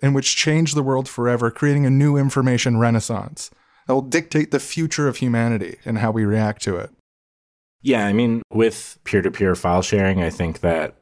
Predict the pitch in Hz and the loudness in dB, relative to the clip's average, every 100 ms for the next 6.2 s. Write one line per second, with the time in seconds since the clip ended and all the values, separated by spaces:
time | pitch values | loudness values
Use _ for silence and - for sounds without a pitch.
0 | _ _ _ _ 92 104 90 104 98 107 | _ _ _ _ -2 -2 0 2 2 2
1 | 101 95 85 92 - 113 107 104 104 104 | 2 0 -2 -6 -2 0 2 2 2 2
2 | 87 85 90 92 92 92 92 85 85 - | 0 0 0 -2 -2 -2 -2 -6 -8 -4
3 | 92 95 95 95 92 87 - 92 90 92 | -2 0 0 0 -2 -4 -8 -4 -4 -4
4 | 87 87 85 _ 123 104 98 - 113 107 | -4 -4 -8 _ -6 -4 -4 -4 -4 -2
5 | 104 87 78 87 110 131 120 101 95 87 | -2 -2 -2 -4 -4 -4 -2 -2 -2 -4
6 | - | -8